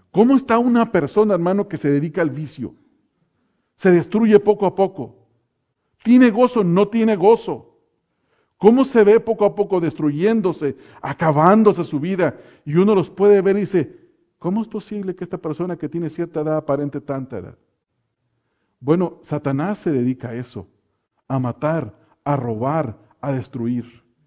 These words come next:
Y cuando la iglesia, hermanos, saca de la comunión, entonces viene el problema serio.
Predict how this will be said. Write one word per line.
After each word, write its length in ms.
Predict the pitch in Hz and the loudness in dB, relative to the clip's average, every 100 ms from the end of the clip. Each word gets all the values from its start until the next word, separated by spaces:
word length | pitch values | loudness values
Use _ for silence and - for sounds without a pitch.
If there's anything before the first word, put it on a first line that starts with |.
| _ _ _ _ - | _ _ _ _ -8
Y 120 | 165 | -4
cuando 260 | 160 151 | -2 0
la 120 | 139 131 | 0 -2
iglesia, 540 | 127 156 202 202 196 | -2 -2 -4 -4 -6
hermanos, 680 | 185 165 165 190 190 185 _ _ _ _ _ _ _ _ _ _ _ _ _ | -4 -4 -4 -4 -8 -10 _ _ _ _ _ _ _ _ _ _ _ _ _
saca 400 | - 170 175 180 | -4 -4 0 0
de 100 | 156 | 0
la 120 | 143 | -2
comunión, 600 | 143 120 120 156 180 185 - _ | -4 -4 -4 -4 -6 -10 -14 _
entonces 360 | 127 143 135 | -10 -8 -10
viene 220 | 127 143 147 | -6 -4 -4
el 100 | 139 | -6
problema 340 | 117 123 123 | -6 -4 -6
serio. 400 | 110 135 110 67 | -8 -10 -10 -16